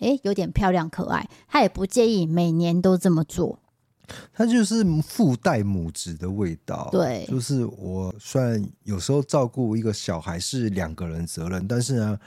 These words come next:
Speaker 2: 我一个人一肩扛起
Speaker 1: 所有的教育。
Speaker 2: 是的。
Speaker 1: 对，所以这个女儿也很开心，她可以被这位父亲领养到。
Speaker 2: 我觉得太温馨了，大家听了会，你知道吗？讲一些温良恭俭让的故事，大家会觉得有点，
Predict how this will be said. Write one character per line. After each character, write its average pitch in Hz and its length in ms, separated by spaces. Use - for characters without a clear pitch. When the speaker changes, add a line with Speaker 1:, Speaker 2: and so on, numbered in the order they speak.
Speaker 2:
我 101 260
一 165 100
个 131 140
人 101 180
一 151 180
肩 139 340
扛 - 380
起 101 500
Speaker 1:
所 202 260
有 185 140
的 165 200
教 170 340
育。 170 200
Speaker 2:
是 - 220
的。 170 320
Speaker 1:
对， 175 320
所 196 160
以 165 140
这 226 100
个 214 120
女 175 180
儿 165 100
也 175 120
很 185 140
开 180 220
心， 175 260
她 180 220
可 190 180
以 156 80
被 165 240
这 175 180
位 165 320
父 202 200
亲 160 340
领 156 160
养 - 260
到。 - 240
Speaker 2:
我 127 100
觉 131 100
得 190 60
太 143 220
温 107 240
馨 90 280
了， 80 140
大 127 140
家 117 160
听 - 180
了 107 100
会， 104 300
你 101 80
知 117 140
道 135 180
吗？ 113 200
讲 95 200
一 120 80
些 120 180
温 123 280
良 98 220
恭 110 200
俭 82 240
让 90 240
的 82 120
故 90 240
事， 90 120
大 90 160
家 90 140
会 92 180
觉 85 160
得 82 280
有 85 180
点， 85 180